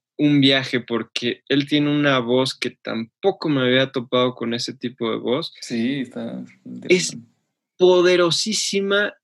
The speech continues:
Speaker 1: eh, no, no, no, o sea, como que no macha, eh, su imagen con su voz, ¿no? <laughs> Es como
Speaker 2: <laughs>
Speaker 1: es, es una, una voz más más sabia,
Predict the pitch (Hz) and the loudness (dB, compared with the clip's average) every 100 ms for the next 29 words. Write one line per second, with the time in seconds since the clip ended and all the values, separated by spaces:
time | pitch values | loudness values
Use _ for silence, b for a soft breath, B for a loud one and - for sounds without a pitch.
0 | _ _ _ 170 165 151 143 143 131 _ | _ _ _ 2 4 6 6 4 2 _
1 | _ _ 175 160 160 190 170 160 180 160 | _ _ 2 6 6 6 4 4 4 2
2 | 160 160 170 175 - _ _ 147 147 143 | 2 2 2 -2 -6 _ _ -4 -4 -4
3 | 147 139 151 147 143 _ _ _ _ _ | -8 -4 -2 -2 -4 _ _ _ _ _
4 | _ _ _ _ _ _ - 151 180 180 | _ _ _ _ _ _ 0 4 4 4
5 | 180 180 - 185 - _ _ _ - 135 | 2 2 -2 -2 -8 _ _ _ -6 -6
6 | - - - 135 131 135 143 160 143 165 | -8 -8 2 6 6 6 6 4 0 -2
7 | - - - 117 110 113 123 110 113 123 | -4 -6 -2 0 0 2 2 2 -2 -2
8 | 131 160 139 - - - 185 143 143 135 | 0 0 0 0 0 2 2 2 0 -2
9 | 139 - - - 156 139 160 147 175 165 | -6 -16 -20 0 2 4 4 4 4 4
10 | 165 156 151 147 151 143 147 147 139 - | 4 4 4 4 2 4 4 2 0 -10
11 | b b b b _ _ _ 139 135 131 | b b b b _ _ _ 2 4 4
12 | 135 131 - - 131 135 135 143 139 139 | 2 0 -6 -4 0 2 4 4 4 2